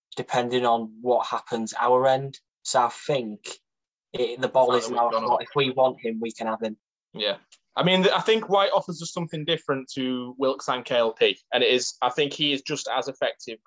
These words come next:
Speaker 2: as either of them. And the fact that he can play on either side can still be quite dangerous. I think it will be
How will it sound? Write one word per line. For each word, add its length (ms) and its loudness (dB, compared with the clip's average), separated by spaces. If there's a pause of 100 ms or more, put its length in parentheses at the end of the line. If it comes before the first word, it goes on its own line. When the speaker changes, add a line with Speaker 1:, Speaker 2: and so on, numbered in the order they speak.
Speaker 2:
as 260 -2
either 320 -4
of 160 -6
them. 140 -8 (580)
And 320 -4
the 60 -4
fact 240 0
that 80 4
he 40 4
can 140 -2
play 180 2
on 140 2
either 500 4
side 540 0 (100)
can 80 -20
still 220 -4
be 80 -16
quite 260 0
dangerous. 760 -4
I 40 -4
think 360 -4
it 240 -8
will 160 -6 (100)
be 340 -2